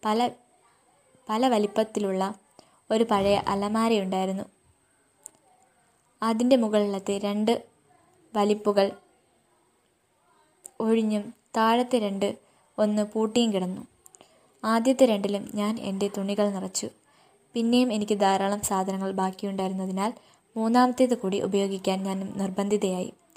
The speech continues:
അലക്ഷ്യമായി അത് പൂട്ടിയിട്ടതായിരിക്കും എന്ന് കരുതി ഞാൻ എൻ്റെ താക്കോൽ കൂട-, കൂടമെടുത്ത് അത് തുറക്കാൻ ശ്രമിച്ചു. ആദ്യത്തെ താക്കോൽ കൊണ്ട് തന്നെ അത് തുറക്കാൻ കഴിഞ്ഞു. അതിനകത്താകെ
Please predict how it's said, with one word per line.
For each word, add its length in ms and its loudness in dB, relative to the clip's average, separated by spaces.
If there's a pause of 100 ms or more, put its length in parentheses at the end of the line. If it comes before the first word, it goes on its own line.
(480)
അലക്ഷ്യമായി 720 2 (360)
അത് 240 -2 (560)
പൂട്ടിയിട്ടതായിരിക്കും 1080 0
എന്ന് 180 -4
കരുതി 360 -2 (480)
ഞാൻ 240 4
എൻ്റെ 140 2
താക്കോൽ 440 2
കൂട-, 380 0 (180)
കൂടമെടുത്ത് 600 2
അത് 220 0
തുറക്കാൻ 400 -2
ശ്രമിച്ചു. 380 -4 (720)
ആദ്യത്തെ 420 4
താക്കോൽ 340 2
കൊണ്ട് 240 0
തന്നെ 240 -2
അത് 240 -4
തുറക്കാൻ 400 -2
കഴിഞ്ഞു. 300 -4 (1500)
അതിനകത്താകെ 800 4